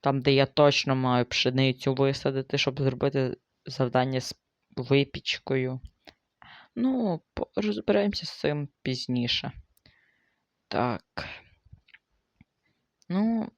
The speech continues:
тепер, напевно, біжу знов в шахту. Так, тільки куди? Що тут, що тут? Поїм,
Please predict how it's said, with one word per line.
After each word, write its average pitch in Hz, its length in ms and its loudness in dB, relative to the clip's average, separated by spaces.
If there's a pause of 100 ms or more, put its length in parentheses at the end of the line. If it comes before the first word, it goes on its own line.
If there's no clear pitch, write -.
тепер, 180 320 0
напевно, 165 580 0
біжу 143 340 -4
знов 147 460 -4
в - 80 -8
шахту. 151 920 -4 (1800)
Так, - 340 -10
тільки - 400 -10 (120)
куди? 143 680 -4 (1900)
Що - 500 -8 (140)
тут, - 320 -10
що - 340 -4 (220)
тут? - 200 -14 (600)
Поїм, 143 800 0